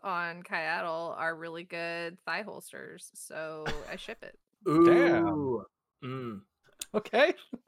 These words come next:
Speaker 3: Yep.
Speaker 1: So,
Speaker 3: I mean,
Speaker 1: yep.
Speaker 3: that's, that's gotta be, <laughs> there's gotta be, like, at least, at least a little bit of foreplay, like
Speaker 2: Oh my god.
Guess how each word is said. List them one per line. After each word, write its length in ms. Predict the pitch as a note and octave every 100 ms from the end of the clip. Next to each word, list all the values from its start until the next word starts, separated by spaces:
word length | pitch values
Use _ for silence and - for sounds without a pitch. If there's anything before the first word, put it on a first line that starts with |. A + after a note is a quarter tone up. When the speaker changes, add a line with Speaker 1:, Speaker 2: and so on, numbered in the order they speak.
| - _
Speaker 3:
Yep. 280 | A2+ A2+ C#3 _ _ _ _ _ - - - - - - - - - - - - _ - -
Speaker 1:
So, 720 | E3 E3 D#3+ D3+ D3 C3+ B2+ -
Speaker 3:
I 100 | D3+
mean, 280 | E3+ F3 E3+ - -
Speaker 1:
yep. 220 | - F#3+ _
Speaker 3:
that's, 280 | D#3+ D#3+ - - C3+
that's 200 | D3+ C#3
gotta 220 | F3 F3+
be, 220 | F#3 E3+ - -
<laughs> 160 | - -
there's 180 | D#3 D#3+
gotta 160 | F#3
be, 100 | G#3
like, 200 | G3+ F3+
at 100 | G3+
least, 260 | F3+ D#3+ - -
at 60 |
least 220 | D#3 D#3+ D3
a 60 |
little 360 | C3+ C#3 D3 C#3+
bit 120 | C3+
of 140 | B2+ A2
foreplay, 800 | A#2 A2+ A2 A2+ G2 F#2 G2+ - _ -
like 420 | A2+ G#2 G#2 G#2 - _ _ B2
Speaker 2:
Oh 100 | G2
my 120 | F#2+
god. 360 | G#2+ F#2+ G2